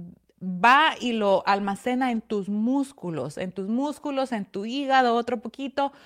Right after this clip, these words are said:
Si eso ya está lleno y tú sigues comiendo alimentos altos en carbohidratos o en glucosa, pues lo almacena en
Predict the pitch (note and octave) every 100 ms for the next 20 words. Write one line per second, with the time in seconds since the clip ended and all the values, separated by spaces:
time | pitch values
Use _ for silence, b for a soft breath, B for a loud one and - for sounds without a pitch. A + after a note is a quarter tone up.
0 | B B - B3 A#3+ C4+ D#4 E4 D#4 D#4
1 | D#4 C4+ A#3+ A3 G#3+ C4+ C4 D4+ D4 D4
2 | - A3+ A#3 A#3 G#3+ G3 G#3+ A#3 C4 B3+
3 | C4 C4 B3+ A#3+ G#3+ G3+ G3 F#3 F#3 F3+
4 | F3+ G3+ A3+ B3 A#3+ B3+ B3+ B3+ C4 B3
5 | G#3 F3+ F#3 G3+ - G3+ G3 F#3+ E3+ A3
6 | A3 A3+ - - A#3 A#3+